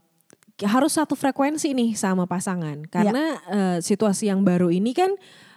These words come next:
Speaker 1: mungkin baru kelihatan nih kalau misalnya nggak ketemu, yang tadinya nggak L D R, ini kan kayak L D R kan
Speaker 2: Iya.
Speaker 1: jadinya.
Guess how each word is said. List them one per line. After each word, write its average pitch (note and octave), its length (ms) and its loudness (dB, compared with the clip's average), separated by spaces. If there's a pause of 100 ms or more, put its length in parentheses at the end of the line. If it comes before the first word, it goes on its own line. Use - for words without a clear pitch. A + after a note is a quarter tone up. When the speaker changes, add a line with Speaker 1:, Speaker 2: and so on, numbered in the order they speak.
(120)
Speaker 1:
mungkin C4 480 0
baru A#3 160 6
kelihatan B3+ 500 0
nih D4 140 -4
kalau G3+ 200 0
misalnya F3 380 -2
nggak E3 220 -4
ketemu, D#3+ 420 -4
yang F#3 140 0
tadinya E3+ 260 -2
nggak E3 160 -4
L D#3+ 120 -4
D E3 100 -2
R, G3 160 0
ini C4 80 -2
kan E4 160 -4
kayak A3+ 220 -4
L E3+ 120 -6
D F3 140 0
R A3+ 160 2
kan G3+ 160 -2
Speaker 2:
Iya. G#3+ 180 6
Speaker 1:
jadinya. G3+ 340 4